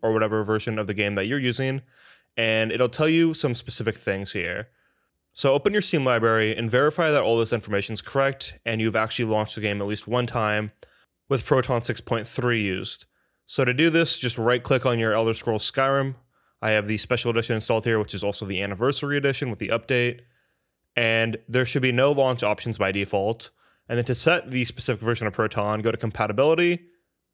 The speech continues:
And then here I already have it set, but click this little checkbox and then pick Proton six point three dash whatever is the latest version. For me, it's dash eight.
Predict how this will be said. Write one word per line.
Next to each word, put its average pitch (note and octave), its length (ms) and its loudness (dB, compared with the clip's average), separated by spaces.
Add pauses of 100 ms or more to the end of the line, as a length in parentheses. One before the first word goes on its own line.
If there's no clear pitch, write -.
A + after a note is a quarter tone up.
(360)
And C3 100 0
then B2+ 100 4
here F3+ 200 6
I D3+ 40 6
already C#3 200 6
have B2 140 4
it G2+ 80 -4
set, G2+ 320 2
but G#2 180 0
click F3 200 -2
this F#3 140 -4
little G3 120 4
checkbox A2 680 0
and A#2+ 120 2
then A#2 160 2
pick F#3 320 0
Proton C3+ 420 0
six C3 260 -2
point C3 320 -2
three A2 440 0
dash G#2+ 560 0 (240)
whatever A#2+ 340 4
is A2+ 80 0
the A2 100 -4
latest A2 260 0
version. B2 380 0
For A2+ 140 -2
me, A2+ 220 0
it's G#2+ 120 -4
dash G#2 320 0
eight. G2+ 320 -2